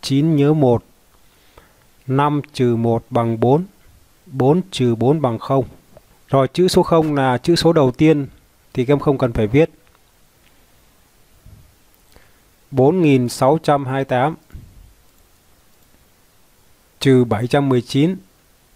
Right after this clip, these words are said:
Rồi, phép tính này các em nhớ là đặt tính cho đúng nha.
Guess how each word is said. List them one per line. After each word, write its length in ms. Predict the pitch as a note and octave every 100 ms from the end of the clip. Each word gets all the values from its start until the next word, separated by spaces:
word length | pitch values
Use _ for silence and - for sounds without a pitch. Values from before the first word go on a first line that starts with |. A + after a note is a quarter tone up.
| _
Rồi, 200 | - A#2+
phép 220 | - C#3+ -
tính 180 | C#3+
này 220 | D3+ B2 A#2 _ _ _ _ _ _ _ _ _ _ -
các 100 | C3
em 180 | C3
nhớ 240 | B2+ C3 D#3
là 120 | D3
đặt 180 | A2 -
tính 180 | C3+ D#3
cho 100 | C#3
đúng 240 | B2 C3
nha. 200 | D#3+ C#3